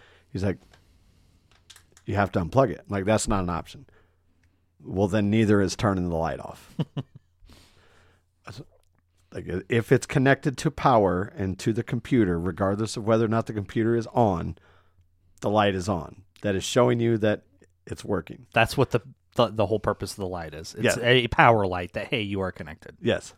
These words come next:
Speaker 2: Yeah.
Speaker 1: So I go back and get on the phone with good old Belva, and I explain to her that that's where we're at.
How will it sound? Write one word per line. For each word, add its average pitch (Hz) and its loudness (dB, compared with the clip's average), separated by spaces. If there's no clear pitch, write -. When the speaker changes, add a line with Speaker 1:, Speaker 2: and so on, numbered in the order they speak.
Speaker 2:
Yeah. - -14
Speaker 1:
So 139 4
I - 2
go 165 6
back 156 6
and 135 -4
get 127 4
on 127 4
the 127 -2
phone 180 2
with 131 0
good 101 0
old 90 -2
Belva, - -10
and 98 -4
I 98 0
explain 190 0
to 104 -4
her 80 -6
that - -6
that's - -4
where 104 4
we're 104 2
at. 104 -2